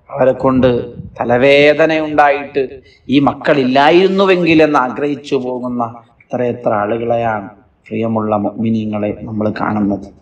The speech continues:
സ്വത്തിനു വേണ്ടി അവകാശികള്, മക്കള്, അനുജന്മാർ, ജ്യേഷ്ഠന്മാർ, മറ്റുള്ള ആളുകളൊക്കെ അടിപിടി കൂടുന്നതാണ് മരണമാസന്നമായ നിലയിൽ കാണുന്നത്. എനിക്ക് ഈ സമ്പത്തില്ലായിരുന്നുവെങ്കിൽ എന്ന് ആഗ്രഹിച്ചു പോവുകയാണ്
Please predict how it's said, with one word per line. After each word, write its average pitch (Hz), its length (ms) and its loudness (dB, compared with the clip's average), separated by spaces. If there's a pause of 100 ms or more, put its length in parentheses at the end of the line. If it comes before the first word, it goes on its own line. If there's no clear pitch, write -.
(220)
സ്വത്തിനു 170 500 2
വേണ്ടി 151 680 4
അവകാശികള്, 151 720 2
മക്കള്, 139 680 0 (380)
അനുജന്മാർ, 135 760 0
ജ്യേഷ്ഠന്മാർ, 139 920 -2 (220)
മറ്റുള്ള 165 340 -2
ആളുകളൊക്കെ 151 1000 2 (180)
അടിപിടി 165 500 2
കൂടുന്നതാണ് 147 1000 0
മരണമാസന്നമായ 143 1160 -2
നിലയിൽ 131 520 -4
കാണുന്നത്. 139 380 -6 (400)
എനിക്ക് 175 180 -2
ഈ 165 100 -2
സമ്പത്തില്ലായിരുന്നുവെങ്കിൽ 127 1300 -8
എന്ന് 113 160 -8
ആഗ്രഹിച്ചു 113 520 -12
പോവുകയാണ് 107 680 -12